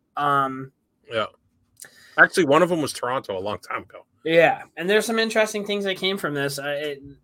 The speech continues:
Speaker 1: they,
Speaker 2: So, first
Speaker 1: they did,
Speaker 2: off,
Speaker 1: like,
Speaker 2: the
Speaker 1: the
Speaker 2: biggest
Speaker 1: ex-
Speaker 2: one, that was not a goal.
Speaker 1: The what one?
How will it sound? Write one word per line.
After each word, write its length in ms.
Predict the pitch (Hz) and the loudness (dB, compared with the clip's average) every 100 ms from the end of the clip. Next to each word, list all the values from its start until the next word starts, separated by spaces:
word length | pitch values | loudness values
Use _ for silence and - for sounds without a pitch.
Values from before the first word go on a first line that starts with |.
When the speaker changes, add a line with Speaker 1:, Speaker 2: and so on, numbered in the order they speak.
| 160 | -10
Speaker 1:
they, 160 | 165 | -2
Speaker 2:
So, 200 | 156 180 147 | 4 4 8
first 220 | 226 202 | 6 8
Speaker 1:
they 60 | 170 | 6
did, 100 | 143 | 4
Speaker 2:
off, 100 | 208 | 6
Speaker 1:
like, 160 | 202 202 | 4 4
Speaker 2:
the 60 | 180 | 0
Speaker 1:
the 40 | |
Speaker 2:
biggest 220 | 190 175 - | 2 2 2
Speaker 1:
ex- 40 | |
Speaker 2:
one, 240 | 143 127 | 0 0
that 140 | 139 143 | 0 -2
was 100 | 127 | 0
not 180 | 143 127 | 0 0
a 40 | |
goal. 220 | 95 87 _ _ - _ _ _ _ _ | -4 -12 _ _ -20 _ _ _ _ _
Speaker 1:
The 100 | 165 | -8
what 160 | 143 147 | -2 0
one? 220 | 185 214 | 0 -4